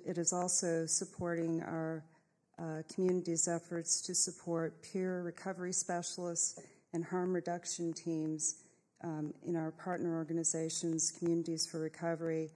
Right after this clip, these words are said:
and Texas Harm Reduction Alliance, to name a few. This funding also supports adduc-, addiction treatment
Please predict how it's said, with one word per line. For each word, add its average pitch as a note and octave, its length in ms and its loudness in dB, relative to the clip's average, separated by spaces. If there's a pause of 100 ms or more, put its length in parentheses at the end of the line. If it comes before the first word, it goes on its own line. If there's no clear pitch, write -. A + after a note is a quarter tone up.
(400)
and D#3+ 120 0
Texas E3+ 400 -2
Harm E3 240 0
Reduction D#3+ 440 -2
Alliance, D#3 480 -2
to - 100 -6
name D#3 220 -2
a D3 40 -8
few. D3+ 440 -4 (920)
This - 480 4
funding F#3 300 4
also F#3 460 2
supports D#3+ 880 0
adduc-, F3 360 -2 (200)
addiction F3 680 0
treatment F#3+ 680 -2